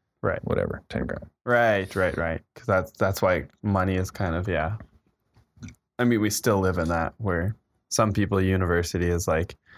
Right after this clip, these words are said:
Speaker 1: a no-brainer, and then some people it's like, "I don't know, I don't wanna go into that debt 'cause I'm not gonna be able to pay that off."
Speaker 2: Right. But
Speaker 1: That
Speaker 2: yeah, like,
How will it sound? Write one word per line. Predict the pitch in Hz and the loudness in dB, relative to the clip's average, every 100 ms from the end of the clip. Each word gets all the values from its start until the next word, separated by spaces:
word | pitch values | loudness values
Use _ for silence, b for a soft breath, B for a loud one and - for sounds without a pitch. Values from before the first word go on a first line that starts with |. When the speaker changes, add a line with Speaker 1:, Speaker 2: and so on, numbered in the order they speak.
| B B - | B B -2
Speaker 1:
a | |
no-brainer, | 101 92 90 95 98 101 | 2 2 2 2 2 2
and | 98 | 2
then | 90 87 | 0 0
some | 82 87 | -2 -2
people | 90 82 78 | -4 -2 -2
it's | 69 - | -2 -4
like, | 78 78 - b b b _ _ _ _ - | -2 -2 -4 b b b _ _ _ _ -8
"I | |
don't | 85 92 | -2 0
know, | 120 107 | 2 2
I | 95 | 2
don't | 101 | 2
wanna | 104 98 | 2 2
go | 98 104 | 2 0
into | 101 | 0
that | 92 82 | 0 0
debt | 98 113 - - | 2 2 0 -8
'cause | - - | -12 -6
I'm | 87 | -4
not | 87 92 | -4 -4
gonna | 98 92 | -2 0
be | |
able | 92 | 0
to | 90 | 0
pay | 95 95 | 0 0
that | 90 90 | 0 0
off." | 120 107 110 _ _ - | 0 0 -4 _ _ -4
Speaker 2:
Right. | - - - - _ _ _ _ _ _ _ _ _ _ _ _ _ _ _ _ _ _ _ _ _ - | -4 -4 -12 -20 _ _ _ _ _ _ _ _ _ _ _ _ _ _ _ _ _ _ _ _ _ -2
But | - | 2
Speaker 1:
That | |
Speaker 2:
yeah, | 90 90 | 4 4
like, | 76 | 2